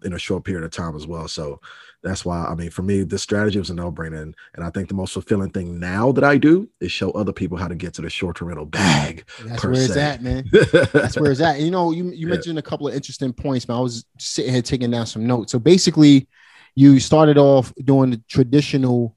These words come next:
Speaker 2: real estate investing, right? You would agree with me that, uh, short-term rentals are kinda outside of the, the scope of what people think traditional real estate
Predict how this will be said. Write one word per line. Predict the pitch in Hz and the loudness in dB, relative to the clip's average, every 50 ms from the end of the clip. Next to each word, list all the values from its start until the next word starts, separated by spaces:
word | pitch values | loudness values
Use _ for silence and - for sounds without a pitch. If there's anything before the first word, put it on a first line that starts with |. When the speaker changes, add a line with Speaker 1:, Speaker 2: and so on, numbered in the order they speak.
| _ | _
Speaker 2:
real | 127 131 135 127 | -4 -2 0 0
estate | 123 113 - - 123 120 117 - | -2 -4 -6 -6 -6 -6 -6 -4
investing, | 113 113 107 104 117 110 - - - 95 92 90 _ _ _ _ | -4 -6 -2 0 -2 -2 -2 -6 -12 -14 -16 -16 _ _ _ _
right? | - 110 113 113 110 113 - - _ _ _ _ _ | -2 0 2 4 2 2 0 -6 _ _ _ _ _
You | - 131 131 | 4 6 8
would | 135 135 131 | 8 8 8
agree | 127 113 135 147 143 | 6 6 8 8 8
with | 135 139 120 | 8 6 6
me | 127 131 131 127 | 4 4 4 4
that, | 120 123 120 120 117 117 110 - _ _ _ _ _ _ _ _ _ - | 4 4 4 4 4 2 0 -4 _ _ _ _ _ _ _ _ _ -6
uh, | - 117 110 110 107 110 110 110 | -4 -4 -2 -2 -2 -2 -4 -4
short-term | - - 160 160 143 - - 143 139 135 127 123 | -2 2 4 4 4 4 4 4 4 4 2 2
rentals | 135 139 131 117 127 127 127 123 113 - - | 2 0 0 2 2 2 2 2 0 -2 -4
are | 120 120 113 113 113 113 110 107 - _ _ _ _ _ _ | -4 -2 0 0 0 -2 -4 -6 -10 _ _ _ _ _ _
kinda | - 147 143 - | -6 -4 -4 0
outside | 120 139 143 113 - - 143 139 135 131 | 0 0 0 0 0 0 0 2 2 2
of | 127 120 | 2 2
the, | 120 117 110 107 101 - _ | 2 0 0 -2 -6 -8 _
the | - 107 | -10 -8
scope | - - - - 151 143 135 - | -8 -6 0 2 2 2 2 0
of | - 123 123 120 117 117 113 104 - _ _ _ _ _ _ _ _ _ _ _ | -4 -4 -2 -2 -2 -2 -4 -6 -10 _ _ _ _ _ _ _ _ _ _ _
what | 127 131 127 120 113 - _ _ _ _ _ _ _ - | 4 4 6 6 4 0 _ _ _ _ _ _ _ 2
people | 151 147 135 131 127 - | 2 2 2 0 -2 0
think | - 143 135 127 107 | 0 0 -2 -2 -2
traditional | - - 113 110 135 123 - - 127 120 120 | -4 -4 2 2 2 2 4 2 0 0 2
real | 113 123 123 120 | 2 2 2 2
estate | 117 113 - - 117 117 117 - | 0 -2 -2 -2 -2 -2 -2 -6